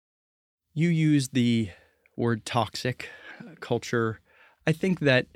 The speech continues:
that would be an example of it where there is a lack of trust between people at different, in different groups, within the same group.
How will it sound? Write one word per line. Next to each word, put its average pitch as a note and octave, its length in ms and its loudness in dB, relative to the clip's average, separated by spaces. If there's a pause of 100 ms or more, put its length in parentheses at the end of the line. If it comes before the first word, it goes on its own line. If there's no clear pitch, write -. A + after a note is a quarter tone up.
that D3 380 0
would C3+ 180 2
be A#2+ 160 4
an A2+ 60 2
example A2+ 540 2
of G#2+ 100 -2
it - 180 -4
where A2+ 380 2
there A#2 180 0
is A2+ 80 -2
a A2 80 -2
lack G#2+ 380 -2
of A2 140 -6
trust - 680 -4 (120)
between A2+ 520 0
people G#2+ 560 -2 (480)
at A2+ 220 0 (100)
different, D3 400 0 (480)
in A#2+ 160 0
different B2 320 0
groups, - 640 2
within A#2+ 320 4
the C#3+ 80 8
same B2+ 380 6
group. A#2 440 -2